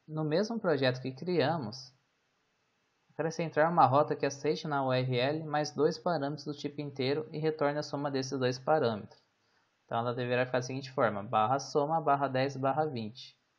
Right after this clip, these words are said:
Então, por exemplo, assim, a aplicação deverá, deverá retornar a soma de dez e vinte. Então é meio que a gente fez ali.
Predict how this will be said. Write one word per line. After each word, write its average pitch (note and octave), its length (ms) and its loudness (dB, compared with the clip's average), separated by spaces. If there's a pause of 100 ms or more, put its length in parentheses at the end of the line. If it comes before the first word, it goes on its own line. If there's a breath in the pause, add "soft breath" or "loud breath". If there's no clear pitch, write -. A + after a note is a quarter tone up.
(280)
Então, A#2 140 -8
por - 100 -4
exemplo, B2 280 -2
assim, C3 160 -4
a D3+ 80 0
aplicação D3 340 -4
deverá, C#3 340 2 (120)
deverá B2 460 2
retornar B2 380 0
a - 40 2
soma C3 200 -4
de C3+ 120 -2
dez C3 240 2
e D#3+ 60 -2
vinte. A#2+ 280 -6
Então G#3 140 -6
é G#3+ 40 -4
meio E3 220 0
que D#3 80 -2
a C#3 80 0
gente C3+ 200 -10
fez B2 260 -2
ali. C3 360 -2